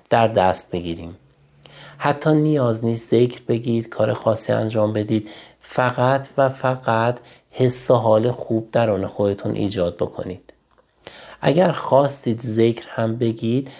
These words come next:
ترجیحاً اون ذکر درونی باشه، با صدای بیرونی نباشه. از درون شکرگزاری یا ذکرتون رو داشته باشید. بعد از اینکه این حالت رو تمرین کردید، مدتی طول می‌کشه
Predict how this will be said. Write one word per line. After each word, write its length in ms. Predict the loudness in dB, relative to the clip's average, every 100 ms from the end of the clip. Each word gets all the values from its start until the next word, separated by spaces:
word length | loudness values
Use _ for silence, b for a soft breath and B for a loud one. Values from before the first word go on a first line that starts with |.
| B -2
ترجیحاً 600 | 2 2 0 -2 -2 -2
اون 160 | -2 0
ذکر 440 | 2 2 0 -4 0
درونی 460 | 2 4 2 -2
باشه، 340 | -4 -6 -6 -4
با 140 | -2
صدای 640 | 0 0 0 0 2 2 0 B B _ 2
بیرونی 440 | 4 4 4 2
نباشه. 580 | 2 0 -2 -6 -8 -4
از 260 | -2 -2 0
درون 460 | 0 2 0 0
شکرگزاری 760 | -2 0 0 0 -2 0 0 0
یا 160 | 0 0
ذکرتون 640 | 0 -2 -2 -4 -2 0
رو 220 | 0 0 B B B B _
داشته 340 | 2 2 0 -4
باشید. 380 | -4 -12 -18 _ _ _ _ B B B B 0
بعد 220 | 4 4
از 140 | 2
اینکه 220 | 0 -2
این 120 | -2 -2
حالت 440 | 0 0 0 0
رو 60 | -4
تمرین 500 | -2 -2 0 0 -2
کردید، 800 | -2 -2 -2 -2 -2 -2 -2 B B B -12 0
مدتی 1080 | 4 4 4 2 2 2 -4 -2 0 -2 -4
طول 200 | 0 2
می‌کشه 640 | 2 0 -2 -4 -2 -4